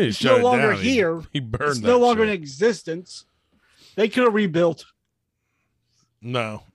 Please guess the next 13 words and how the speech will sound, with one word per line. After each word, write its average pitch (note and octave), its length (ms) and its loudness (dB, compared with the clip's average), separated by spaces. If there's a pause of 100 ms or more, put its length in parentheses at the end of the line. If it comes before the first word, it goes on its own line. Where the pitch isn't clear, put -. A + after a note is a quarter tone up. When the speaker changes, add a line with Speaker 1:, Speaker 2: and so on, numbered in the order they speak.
(140)
Speaker 2:
not, A2+ 420 -8
not A#2+ 220 -2
when B2 120 -4
he A2 100 -6
chose A#2+ 300 -2
to G2+ 60 -12
burn A2 280 -4
it F#2 80 -12
down. F#2+ 420 -8 (200)
<laughs> - 200 -20
Speaker 1:
That's - 280 -6
Speaker 2:
He's F3 100 -4 (120)
<laughs> A#3+ 300 -4